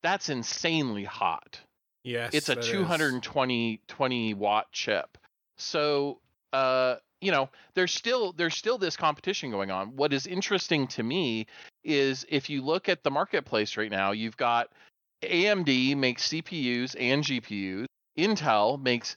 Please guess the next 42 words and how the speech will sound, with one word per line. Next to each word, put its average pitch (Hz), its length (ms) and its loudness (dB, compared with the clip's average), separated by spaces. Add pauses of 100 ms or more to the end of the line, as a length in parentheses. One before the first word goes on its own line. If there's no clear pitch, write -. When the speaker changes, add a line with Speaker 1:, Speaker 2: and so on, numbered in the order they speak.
Speaker 1:
C 143 260 -2
P 117 380 -4
Us 123 140 -8
and 117 200 0
now 117 220 2
G 123 220 -8
P 98 340 -6
Us. 107 140 -6
And 135 100 0
then 139 120 0
you've 160 100 0
got 170 140 0
Nvidia, 139 640 2 (280)
who 151 220 0
owns 151 320 2 (180)
arm, 135 480 0 (680)
but 147 220 2
nobody 151 300 2
uses 147 420 -2
arm 135 320 2
for 123 180 -6
gaming 123 500 0
on 107 120 2
the 101 80 -2
desktop, 101 680 -2 (360)
and 135 260 2
they 135 80 4
make 131 220 0
G 185 180 -4
P 87 340 -8
Us. - 200 -16 (260)
So - 160 0
where 160 180 2
does 208 160 0
that 147 220 0
leave 131 180 0
Nvidia? 107 560 0
Yes, 156 320 0
they 147 140 2
have 127 140 2
a 117 40 -2
huge 135 640 -4